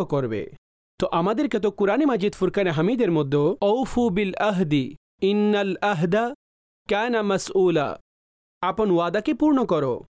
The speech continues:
যে নিঃসন্দেহে এই ওয়াদার ব্যাপারে তোমাদেরকে প্রশ্ন করা হবে, জিজ্ঞেস করা হবে তোমাদের। তো এই জন্য ওয়াদা এটা ছাড়া উচিত নয়, মিথ্যা ওয়াদা করা উচিত নয়, না নিজের ওয়াদাকে ভঙ্গ করা উচিত।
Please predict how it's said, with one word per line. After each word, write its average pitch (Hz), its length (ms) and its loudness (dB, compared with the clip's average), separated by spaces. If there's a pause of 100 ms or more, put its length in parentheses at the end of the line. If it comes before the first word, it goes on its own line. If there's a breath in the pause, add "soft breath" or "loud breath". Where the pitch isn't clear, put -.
(280)
যে 165 140 0
নিঃসন্দেহে 196 680 2
এই 226 220 2
ওয়াদার 185 360 0
ব্যাপারে 208 340 0
তোমাদেরকে 196 580 0
প্রশ্ন 254 420 0
করা 165 220 -2
হবে, 131 400 0
জিজ্ঞেস 233 380 -2
করা 233 220 0
হবে 190 180 0
তোমাদের। 160 440 0 (600)
তো 220 100 0
এই 247 280 2
জন্য 185 560 2
ওয়াদা 170 880 0
এটা 196 340 2
ছাড়া 240 380 0
উচিত 196 420 -2
নয়, 127 380 -4 (320)
মিথ্যা 190 340 0
ওয়াদা 170 440 0 (140)
করা 165 240 2
উচিত 196 420 0
নয়, 156 260 2 (320)
না 190 120 0
নিজের 190 340 0
ওয়াদাকে 170 480 0
ভঙ্গ 190 380 0
করা 180 260 -2
উচিত। 135 380 -6